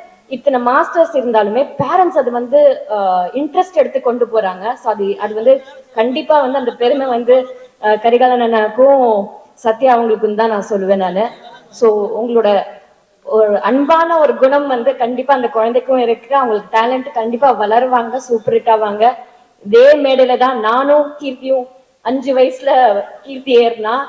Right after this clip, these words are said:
இதே மேடையில, இந்த மேடையில ஏறினவங்க எல்லாருமே சக்சஸ்ஃபுல். ஃபர்ஸ்ட், ஃபர்ஸ்ட்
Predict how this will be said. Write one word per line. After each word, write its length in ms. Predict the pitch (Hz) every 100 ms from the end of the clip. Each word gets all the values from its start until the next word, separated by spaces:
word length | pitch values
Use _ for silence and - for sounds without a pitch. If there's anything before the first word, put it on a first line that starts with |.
| -
இதே 280 | 226 233 269
மேடையில, 480 | 254 220 196 180 -
இந்த 200 | 220 220
மேடையில 360 | 226 277 285
ஏறினவங்க 560 | 262 233 247 262 247 254
எல்லாருமே 540 | 196 220 254 269 269
சக்சஸ்ஃபுல். 580 | 262 226 220 220 220 214 208
ஃபர்ஸ்ட், 280 | 226 - 254
ஃபர்ஸ்ட் 260 | 233 277